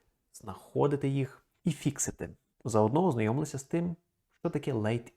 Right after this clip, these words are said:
init. Але хочу вам на закріплення дати ще одне практичне завдання. Під цією кнопкою знизу намалюйте ще одну кнопку, текст якої буде зменшити на один.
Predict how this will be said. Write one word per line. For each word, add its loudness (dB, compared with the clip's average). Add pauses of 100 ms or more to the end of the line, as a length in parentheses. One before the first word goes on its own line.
init. -6 (640)
Але 2
хочу 2
вам 4
на 4
закріплення -2 (680)
дати -2
ще -4
одне 0
практичне -6
завдання. -4 (400)
Під 4
цією 4
кнопкою 2
знизу -2
намалюйте -2
ще 0
одну 0
кнопку, -12 (440)
текст 4
якої 4
буде 0
зменшити 0
на 0
один. -2